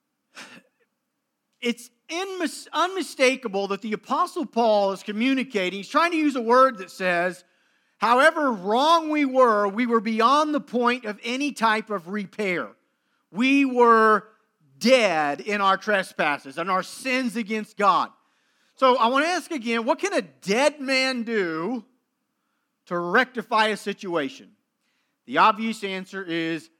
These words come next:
nothing. Paul says you really need to see, like, where you stood with God in that context. It was so bad you were so wrong. It was so far over. You were dead.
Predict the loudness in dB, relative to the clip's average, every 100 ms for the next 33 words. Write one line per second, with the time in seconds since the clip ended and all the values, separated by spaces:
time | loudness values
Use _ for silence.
0 | _ -16 -10 -2 0 0 -4 -14 -16 _
1 | _ _ _ 2 2 0 -6 -4 0 2
2 | 2 -2 -4 -4 -8 -6 -4 0 2 0
3 | 0 2 2 4 0 0 -2 -6 -4 -6
4 | -2 2 4 4 4 2 -4 _ -6 -4
5 | -2 -2 -2 -4 2 4 4 0 -6 -8
6 | -14 -20 _ _ _ -4 -4 -6 -10 0
7 | 4 4 4 2 2 2 0 -2 _ _
8 | _ 4 4 4 0 -4 6 6 6 4
9 | 4 6 4 2 0 -4 -2 2 4 2
10 | 0 4 6 4 2 6 8 8 6 0
11 | 0 -2 -4 _ -4 -2 0 0 -2 -4